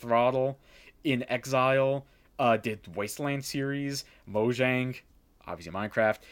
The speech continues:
Ninja Theory with Hellblade, they got Obsidian, Playground Games, Rare, The Coalition, which is, uh,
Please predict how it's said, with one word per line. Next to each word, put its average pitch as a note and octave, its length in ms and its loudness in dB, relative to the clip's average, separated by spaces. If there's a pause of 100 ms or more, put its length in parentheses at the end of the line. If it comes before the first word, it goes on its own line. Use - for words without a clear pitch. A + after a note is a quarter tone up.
(180)
Ninja B2+ 400 -2
Theory C3 600 -2
with A2 120 -4
Hellblade, B2 760 2 (320)
they C3 120 -2
got C3 240 2
Obsidian, C3+ 800 0 (260)
Playground C#3+ 560 0
Games, A#2+ 800 -4 (220)
Rare, G#2+ 600 2 (200)
The A2+ 80 -10
Coalition, A#2 960 0 (460)
which B2+ 140 -10
is, G#2+ 160 -8 (280)
uh, G#2+ 180 2